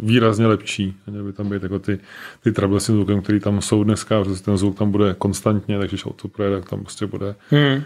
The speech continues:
Speaker 1: bude slyšet všechno. Uvidíme, jak to bude samozřejmě s těma průjezdama, když se to bude zvětšovat, zmenšovat ten zvuk a tak, ale
Speaker 2: Jasně.
Speaker 1: uvidí se. Musí se to samozřejmě zkusit nějak to takhle,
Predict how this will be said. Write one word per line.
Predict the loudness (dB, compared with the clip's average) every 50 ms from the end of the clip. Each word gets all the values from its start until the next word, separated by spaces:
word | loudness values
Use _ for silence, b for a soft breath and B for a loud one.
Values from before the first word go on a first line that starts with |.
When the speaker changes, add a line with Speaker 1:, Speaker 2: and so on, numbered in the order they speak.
| -10 -10 -4
Speaker 1:
bude | -2 0 0 0 0
slyšet | -2 -2 0 0 0 0 0 -2 -2
všechno. | -2 -2 0 0 0 0 -2 -4 -4 -4
Uvidíme, | -4 -2 0 2 4 4
jak | 4 4
to | 2
bude | 2 2 2
samozřejmě | 2 0 0 0 0 0
s | 0
těma | 0 2 0 0
průjezdama, | 0 2 2 4 4 4 2 2 2 4
když | 2 2 0
se | -2
to | -4 -2
bude | 0 0 0 0
zvětšovat, | 0 -4 -6 -8 -6 -4 -4 -2 0 2 2 2 2
zmenšovat | 2 0 0 0 0 0 0 0 2
ten | 0 -2
zvuk | -2 -2 -2 -2
a | -2
tak, | -2 0 -2 -2 0 0 0
ale | 0 0 -2 -2 -6 -4 0
Speaker 2:
Jasně. | 2 2 2 2 0 0 0 -2 -2 -4 -2
Speaker 1:
uvidí | 0 2 2 4 2 2
se. | 0 0 -2 -4 -4
Musí | -2 -2 -2
se | 0 0
to | -2 0
samozřejmě | 0 2 2 2 2 2 2 2 2 2 2 0
zkusit | -2 -4 -4 -4 -2 0 0 0
nějak | 2 0 0 0 -2
to | -2 0 0 0
takhle, | -2 -2 0 0 2